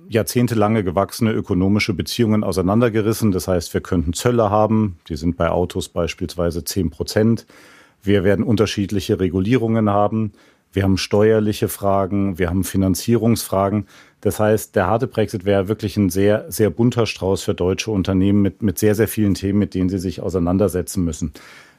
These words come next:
Wir haben das mal in einer Studie für die Autoindustrie durchgerechnet und sind zum Ergebnis gekommen,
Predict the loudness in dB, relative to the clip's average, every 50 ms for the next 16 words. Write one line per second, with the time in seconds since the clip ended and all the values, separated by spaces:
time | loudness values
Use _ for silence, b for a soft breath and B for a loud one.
0 | B 0 2 2 4 4 4 4 4 4 6 4 4 2 0 0 0 0 2 2
1 | 2 0 2 0 2 2 2 2 2 2 2 2 2 2 2 2 0 -2 -8 -4
2 | -2 0 0 0 0 0 2 2 2 2 0 -2 -2 0 0 0 0 0 0 0
3 | 0 0 -2 -6 -6 -2 0 0 0 0 -2 -4 -2 -2 -2 -2 0 0 0 2
4 | 2 0 0 0 2 0 0 0 -4 -4 -2 0 0 2 2 0 0